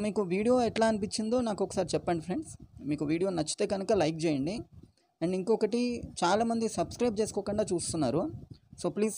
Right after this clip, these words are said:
సబ్స్క్రైబ్ చేసుకుని నన్ను ఎంకరేజ్ చేయండి. And పక్కనే ఉన్న బెల్ ఐకాన్ కూడా క్లిక్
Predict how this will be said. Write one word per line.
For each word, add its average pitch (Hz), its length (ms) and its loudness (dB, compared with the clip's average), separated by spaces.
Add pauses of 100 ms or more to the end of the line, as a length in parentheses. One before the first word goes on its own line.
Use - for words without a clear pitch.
సబ్స్క్రైబ్ 196 440 2
చేసుకుని 220 300 0
నన్ను 202 240 0
ఎంకరేజ్ 196 360 4
చేయండి. 151 320 2 (800)
And 143 160 2
పక్కనే 196 300 0
ఉన్న 196 180 0
బెల్ 190 220 6
ఐకాన్ 196 320 -2
కూడా 208 160 2
క్లిక్ 156 180 0